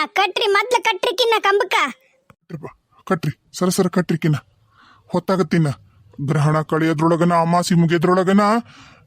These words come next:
Speaker 2: ಈಕಿ ಸರ್ವನಾಶ ಆಗ್ಲೇಬೇಕು. ಅಂದ್ರ ಮಾತ್ರ ನಾವೆಲ್ಲರೂ ಉಳಿತೀವಿ. ಕಟ್ರಿ, ಕಟ್ರಿ.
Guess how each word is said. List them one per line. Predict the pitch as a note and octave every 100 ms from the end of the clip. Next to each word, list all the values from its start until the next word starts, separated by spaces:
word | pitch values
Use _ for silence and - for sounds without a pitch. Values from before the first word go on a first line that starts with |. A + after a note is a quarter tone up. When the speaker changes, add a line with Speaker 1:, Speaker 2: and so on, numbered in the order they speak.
| _ -
Speaker 2:
ಈಕಿ | D#3+ F3+
ಸರ್ವನಾಶ | - E3 D#3 E3 D#3+ -
ಆಗ್ಲೇಬೇಕು. | E3+ D#3+ E3 F3+ E3 F3 - E3+ _ _ _
ಅಂದ್ರ | D#3+ D#3+ E3+
ಮಾತ್ರ | F3 F3 F#3+
ನಾವೆಲ್ಲರೂ | G3 F#3 G3 F#3+
ಉಳಿತೀವಿ. | F#3 F3 F3+
ಕಟ್ರಿ, | G3+ F3 A3+
ಕಟ್ರಿ. | - A3 - C4+